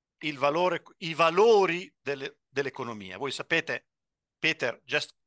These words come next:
just a second, I'm just getting a second more, ok? Just a second. Voi sapete che in un sistema di equilibrio economico generale tutti i prezzi sono relativi,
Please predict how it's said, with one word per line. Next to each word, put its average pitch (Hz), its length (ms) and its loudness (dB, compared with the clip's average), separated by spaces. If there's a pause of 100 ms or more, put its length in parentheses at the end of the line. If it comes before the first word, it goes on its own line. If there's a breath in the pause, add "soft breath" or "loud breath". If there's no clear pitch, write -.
(260)
just - 240 -8
a 151 40 -6
second, 123 400 -2
I'm 127 100 -10
just 139 220 -6
getting 147 320 -4
a 127 40 -4
second 110 360 -6
more, - 240 -18 (100)
ok? 131 380 -6
Just - 220 -12
a 120 40 -12
second. - 300 -12 (1000 soft breath)
Voi 180 140 0
sapete 220 400 2
che - 120 -4
in 156 80 -4
un 160 120 -6
sistema 226 420 -2
di 175 80 -2
equilibrio 160 360 -6
economico 165 420 -4
generale 208 680 -2 (1300)
tutti 262 220 -6
i - 20 -2
prezzi 208 360 0
sono 190 200 -4
relativi, 127 640 -6